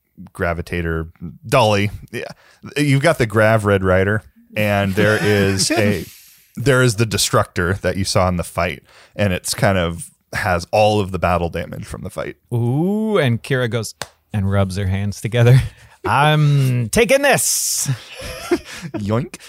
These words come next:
Speaker 1: Uh, so you grab it, and you're holding on to it with your repulsor hoist, and you're just kinda walking down the hall hold, with this giant robot behind you. <laughs> The station lurches.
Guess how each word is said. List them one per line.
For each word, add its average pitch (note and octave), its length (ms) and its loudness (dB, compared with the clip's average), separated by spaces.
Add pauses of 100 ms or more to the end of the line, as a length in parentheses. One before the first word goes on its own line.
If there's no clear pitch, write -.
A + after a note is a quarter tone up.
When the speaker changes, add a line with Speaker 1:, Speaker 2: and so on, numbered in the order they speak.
(240)
Speaker 1:
Uh, A#2 240 4
so - 140 0
you A#2+ 200 0
grab B2 380 2
it, D#3+ 160 2 (140)
and G#2+ 500 2 (140)
you're A2+ 260 2
holding A#2+ 280 2
on G2+ 180 2
to G#2 120 0
it F#2+ 60 0
with F#2+ 140 -4
your F#2+ 160 0
repulsor F#2 400 -4
hoist, F#2 400 -2
and F#2 160 -4
you're F2+ 100 -4
just F#2 180 -6
kinda F2 180 -2
walking F2+ 360 -2
down F2+ 420 0
the F2+ 100 2
hall F2 500 0 (260)
hold, F#2 220 -2 (280)
with F#2+ 120 -2
this F#2+ 160 -4
giant F#2 500 -2
robot E2+ 420 -4
behind - 360 -2
you. F2 120 -4 (680)
<laughs> - 160 -4 (1080)
The A#2+ 800 4 (160)
station D3+ 680 -2
lurches. F#2 720 -2